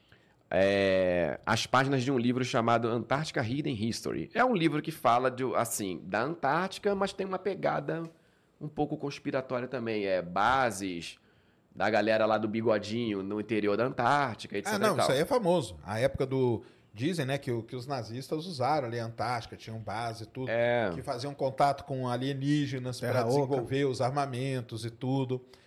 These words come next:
Speaker 2: Que ali é a entrada da Terra Oca, por isso que ela é protegida pra ninguém saber e entrar.
Speaker 1: É, rola
Speaker 2: É, cara,
Speaker 1: essas,
Speaker 2: é uma maluquice
Speaker 1: essas
Speaker 2: maior que a
Speaker 1: paradas
Speaker 2: outra,
Speaker 1: aí.
Speaker 2: cara.
Speaker 1: Só que dentro desse livro tem um relato muito interessante.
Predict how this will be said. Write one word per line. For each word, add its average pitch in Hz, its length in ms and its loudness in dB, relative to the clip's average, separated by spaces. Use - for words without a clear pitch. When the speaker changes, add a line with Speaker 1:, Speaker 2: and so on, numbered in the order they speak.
Speaker 2:
Que 160 120 4
ali 147 240 4
é - 20 6
a 147 140 4
entrada 147 480 4
da 135 100 4
Terra 135 320 2
Oca, 143 460 0
por 123 180 -6
isso 131 100 -4
que - 80 -2
ela 127 80 2
é 127 40 -2
protegida 131 640 -2
pra 127 140 2
ninguém 123 480 -8
saber 120 540 -2
e 127 80 -4
entrar. 127 460 -2
Speaker 1:
É, 180 260 2
rola 143 320 4
Speaker 2:
É, 156 40 4
cara, 160 120 4
Speaker 1:
essas, - 0 -
Speaker 2:
é 131 40 4
uma 185 160 4
maluquice 214 520 4
Speaker 1:
essas - 100 -2
Speaker 2:
maior 285 180 6
que 330 60 2
a - 20 6
Speaker 1:
paradas 294 220 6
Speaker 2:
outra, - 160 4
Speaker 1:
aí. - 80 0
Speaker 2:
cara. 85 200 -2
Speaker 1:
Só - 340 2
que 208 100 -2
dentro 185 460 2
desse 165 260 2
livro 117 480 0
tem 123 200 0
um 135 60 0
relato 123 420 -2
muito 131 360 2
interessante. 95 680 -4